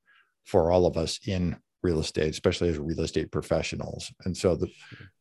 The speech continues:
Speaker 1: the, the timing of that relative to going, "Well, I can write off a whole bunch of stuff utilizing cost segs and in commercial real estate is awfully attractive." So that's what led me down that path. My first entry point was a, was a warehouse,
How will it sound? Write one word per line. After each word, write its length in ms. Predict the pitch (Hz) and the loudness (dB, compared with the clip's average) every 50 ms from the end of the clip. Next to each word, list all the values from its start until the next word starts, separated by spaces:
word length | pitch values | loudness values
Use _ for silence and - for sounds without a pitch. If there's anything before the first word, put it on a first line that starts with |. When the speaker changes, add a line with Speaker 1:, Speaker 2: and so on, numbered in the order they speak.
| _ - | _ 0
Speaker 1:
the, 200 | 104 95 92 - - _ _ _ _ _ _ - 95 98 - | 2 2 2 0 -6 _ _ _ _ _ _ -18 -18 -4 0
the 80 | - 104 | 0 0
timing 540 | - - - - 104 107 104 95 92 90 87 | 0 0 -2 0 2 4 4 4 2 2 0
of 240 | 87 82 76 80 85 | 0 -2 -2 -2 0
that 460 | 90 85 82 82 80 78 - - - _ _ _ _ _ _ - | 0 2 2 2 2 0 -2 -6 -12 _ _ _ _ _ _ 0
relative 520 | - 92 87 87 87 - - 90 82 - - | 4 4 4 4 4 2 2 0 0 0 0
to 160 | - 92 87 | 0 0 0
going, 540 | 82 85 87 82 85 85 82 80 80 78 - _ _ _ _ _ _ - | 2 0 0 0 0 0 0 -2 -2 -4 -6 _ _ _ _ _ _ -2
"Well, 100 | 78 82 | -2 -2
I 40 | |
can 120 | 80 82 80 | -2 -2 -2
write 200 | 80 82 85 82 | -2 -2 0 0
off 200 | 80 80 - - | 0 -2 -2 -2
a 60 | - | -2
whole 160 | - 92 85 | 0 0 0
bunch 220 | 78 92 90 - - | 2 0 0 -2 -2
of 80 | - | -6
stuff 420 | - - 90 80 78 76 - - - | -2 2 2 2 2 2 -2 -6 -8
utilizing 720 | - 90 85 85 85 85 85 78 78 80 87 82 85 87 80 | -4 -2 0 0 0 0 0 0 0 0 0 0 -2 -4 -4
cost 360 | - - 80 76 - - - | -2 0 0 0 0 0 0
segs 360 | 82 76 76 73 76 - - | 0 2 0 0 -2 -6 -6
and 320 | 85 78 76 76 73 71 - _ | -6 -6 -4 -4 -4 -6 -6 _
in 180 | - 98 85 76 | -4 -4 -4 -2
commercial 340 | - 82 80 76 71 80 76 | -4 -4 -4 -4 -4 -2 -2
real 160 | 78 78 78 | -2 -2 -2
estate 320 | 78 - - 78 76 - - _ _ _ - - _ _ _ _ - | -2 -2 -2 -4 -4 -4 -8 _ _ _ -20 -20 _ _ _ _ -6
is 60 | - - - | -6 -4 -2
awfully 320 | - 98 90 - - 87 71 | 0 -2 0 0 0 -2 0
attractive." 560 | - - 85 78 65 - - 52 - - - _ _ _ _ _ _ _ _ _ _ _ _ | 0 0 0 0 0 -2 -4 -6 -6 -8 -10 _ _ _ _ _ _ _ _ _ _ _ _
So 120 | - - 143 | 4 8 8
that's 160 | 151 147 - | 8 8 8
what 100 | 143 113 | 6 8
led 120 | 127 123 | 8 8
me 100 | 127 123 | 8 6
down 220 | 101 117 110 110 113 | 6 6 6 8 8
that 200 | 110 104 92 - | 6 4 4 2
path. 420 | - 104 98 95 101 107 110 - - | 2 2 4 4 2 0 -2 -2 -2
My 100 | 90 85 | -2 0
first 320 | - - 110 104 - - | 2 2 2 2 2 0
entry 220 | 113 107 - 101 92 | -4 -2 -2 -2 0
point 220 | - 107 104 101 | 2 4 4 4
was 140 | 98 - - | 2 2 2
a, 160 | 87 85 85 - | 2 2 2 0
was 180 | 101 101 92 | -2 0 0
a 40 | 92 | 0
warehouse, 640 | 80 87 87 87 82 92 92 92 95 104 - - - | 2 2 2 2 2 2 2 2 0 0 -4 -8 -12